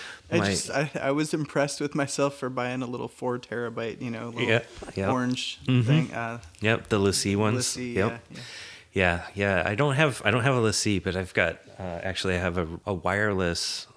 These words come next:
Speaker 2: four terabyte hard drive, or no, it's two terabyte. Anyways, it's a wireless hard drive that I can just, on my network, and I can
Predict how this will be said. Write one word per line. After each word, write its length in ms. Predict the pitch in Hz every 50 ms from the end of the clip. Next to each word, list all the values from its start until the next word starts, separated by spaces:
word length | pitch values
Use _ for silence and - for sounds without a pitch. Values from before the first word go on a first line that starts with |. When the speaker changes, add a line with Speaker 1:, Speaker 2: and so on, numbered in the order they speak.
| - -
Speaker 2:
four 260 | - - - 92 87 85
terabyte 480 | - 101 90 87 85 85 80 80 -
hard 180 | - 87 87 78
drive, 300 | 80 85 80 82 78 76 - -
or 80 | 92
no, 160 | 80 82 82 73
it's 120 | - -
two 140 | - - 98
terabyte. 400 | - - 73 - - - - - - -
Anyways, 260 | - 98 92 90 -
it's 200 | - 107 92 -
a 60 | 104 95
wireless 760 | 85 90 90 104 104 87 80 82 80 - - - - - 90 - - -
hard 240 | - 104 92 78 73
drive 340 | - 76 69 - - - - -
that 160 | 95 - -
I 100 | 87 82
can 200 | 78 - - 85
just, 340 | 78 85 85 80 - - -
on 140 | 98 92 90
my 100 | 85 82
network, 480 | 82 85 85 80 73 78 80 82 - -
and 100 | 78 78
I 80 | 82
can 320 | 80 - 82 82 80 71